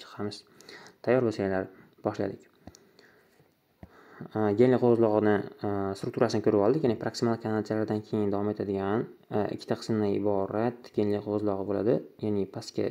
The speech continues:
tushuvchi qism va ko'tariluvchi qism, ya'ni aynan distal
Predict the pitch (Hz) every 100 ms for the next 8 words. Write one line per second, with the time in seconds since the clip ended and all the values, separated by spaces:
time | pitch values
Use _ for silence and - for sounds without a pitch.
0 | - - 107 - - - 131 123 113 113
1 | 110 110 107 107 107 - - - 110 101
2 | - 104 101 101 98 107 113 110 107 -
3 | - - - 110